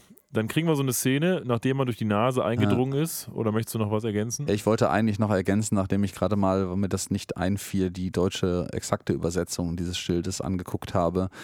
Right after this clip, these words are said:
Speaker 2: äh, weil mir das Wort Trespassers zwar ein Begriff ist, was es heißt, aber die deutsche Übersetzung mir nicht einfiel, es ist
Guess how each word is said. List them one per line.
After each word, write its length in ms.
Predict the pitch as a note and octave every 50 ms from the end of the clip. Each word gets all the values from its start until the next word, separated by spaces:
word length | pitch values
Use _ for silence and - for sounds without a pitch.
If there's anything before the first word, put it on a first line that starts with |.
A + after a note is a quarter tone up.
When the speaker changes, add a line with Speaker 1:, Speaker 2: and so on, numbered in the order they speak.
| - - - - - - _ _ -
Speaker 2:
äh, 240 | - F2+ F2+ F2 F2
weil 140 | E2+ F2
mir 100 | F2+ F#2
das 120 | - F#2+ -
Wort 200 | F#2+ F2+ - -
Trespassers 880 | - - A2 G#2 - - - - G2+ F#2 - - G2+ F#2 - - - -
zwar 380 | - - F2+ F2+ F2 F2 F2 F2+ _ _ _ _ _ - - _ _ _ _ _ _ _ _ _ _ - G#2
ein 120 | G#2+ G#2
Begriff 380 | A2 G2 - - A#2 A#2+ - B2
ist, 180 | A2+ - -
was 180 | G#2+ G2+ - -
es 180 | G2+ - -
heißt, 300 | - G2 G#2 A2+ - -
aber 140 | A2 G2 G2
die 100 | F#2+ F#2+
deutsche 260 | - E2+ F2+ F#2 - F#2
Übersetzung 360 | F#2 F2 F2+ F2 - - F2+
mir 60 | F2
nicht 120 | F2 - -
einfiel, 300 | E2+ F#2 F#2+ - - F#2
es 120 | - -
ist 120 | F#2+ -